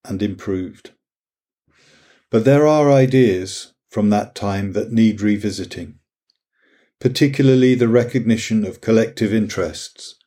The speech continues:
alongside individual ones, and the readiness to question systems,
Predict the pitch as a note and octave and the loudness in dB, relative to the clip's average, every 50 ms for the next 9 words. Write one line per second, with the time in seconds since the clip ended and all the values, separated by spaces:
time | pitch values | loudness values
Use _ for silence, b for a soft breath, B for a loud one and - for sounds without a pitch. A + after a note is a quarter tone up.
0 | _ _ _ _ - G#2+ G#2+ G#2 G#2 G2+ G2+ - G#2+ G#2 G2 F#2+ G2 G#2 G2+ F#2+ | _ _ _ _ -2 2 2 2 2 0 -2 -2 0 0 0 0 0 -2 -6 -6
1 | G2+ F#2 G2+ F#2+ - - G2 F2 E2 F2 E2+ E2+ E2+ E2+ E2+ - - - _ _ | -6 -6 -6 -6 -6 -6 -8 -8 -8 -8 -12 -12 -12 -16 -18 -18 -20 -20 _ _
2 | _ _ _ _ _ _ _ _ _ _ _ - A2+ A2 A2 A#2 A2+ A2+ B2 C3 | _ _ _ _ _ _ _ _ _ _ _ -2 2 2 4 4 4 6 4 4
3 | C3 C#3 C3 B2 B2 A#2+ A#2+ - - - G#2+ - - - - - - - - - | 4 4 4 4 2 2 0 -4 -8 -8 -10 -10 -6 -2 0 0 0 0 -4 -6
4 | - A2+ G#2+ G2 - - C3 B2+ C3 - - F#2+ E2+ E2 E2 E2+ F2+ - - - | -4 -4 -4 -4 -4 -2 -2 -2 -2 -4 -8 -10 -10 -10 -12 -16 -16 -18 -18 -20